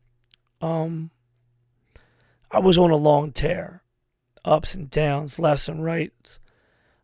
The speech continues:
Emotional rock and roller coaster trying to find balance in the world. And for whatever reason, I think I just ran out of the juice or the resolve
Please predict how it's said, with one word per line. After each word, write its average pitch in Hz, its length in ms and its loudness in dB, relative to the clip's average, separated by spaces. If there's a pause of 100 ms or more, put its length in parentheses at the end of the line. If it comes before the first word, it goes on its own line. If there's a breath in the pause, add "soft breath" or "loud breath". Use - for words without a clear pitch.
(140)
Emotional 165 680 0
rock 160 260 -6
and 151 80 -2
roller 147 260 0
coaster 151 360 -8
trying 156 180 -6
to 160 80 -8
find 156 300 -6
balance 165 420 0
in 185 80 -12
the 185 80 -8
world. 196 460 -12 (1300)
And - 120 -8
for 156 120 -2
whatever 160 420 6
reason, 156 640 0 (1800)
I - 80 -12 (100)
think 170 180 2
I 143 80 2
just 139 200 -2
ran 139 240 0
out 135 160 2
of 127 100 -6
the 143 100 -4
juice - 680 0 (480)
or 156 120 -6
the 175 100 -8
resolve 143 800 2